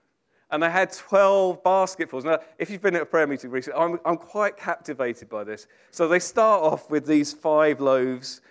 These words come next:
and however many fish it is. In the different stories, it's different numbers. But as they, the two fish here, as they've done this, they have twelve basketfuls left over. Now, I don't know how big a basket is.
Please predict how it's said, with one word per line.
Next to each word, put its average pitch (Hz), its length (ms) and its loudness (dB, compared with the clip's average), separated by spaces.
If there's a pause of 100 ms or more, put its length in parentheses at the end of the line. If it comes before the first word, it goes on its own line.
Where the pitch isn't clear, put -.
(220)
and 127 220 0
however 139 320 0
many 127 140 -4
fish 131 260 -8
it 120 80 -10
is. 127 160 -4
In 131 60 -6
the 127 100 -4
different 131 300 -8
stories, 131 400 -2
it's 131 100 -14
different 135 320 -6
numbers. 160 520 0 (540)
But 165 140 4
as 196 400 2
they, 160 280 4
the 147 120 0
two 151 240 -2
fish 147 300 -6
here, 143 300 -4 (420)
as 196 220 -2
they've 185 260 2
done 196 260 0
this, 127 220 -4
they 165 160 -4
have 165 260 -2
twelve 196 680 0
basketfuls 139 760 -2
left 131 260 -4
over. 131 280 -2
Now, 151 240 0
I 165 40 4
don't 196 180 -2
know 156 120 -4
how 151 220 0
big 143 200 -4
a 131 40 -6
basket 127 460 -2
is. 92 260 -18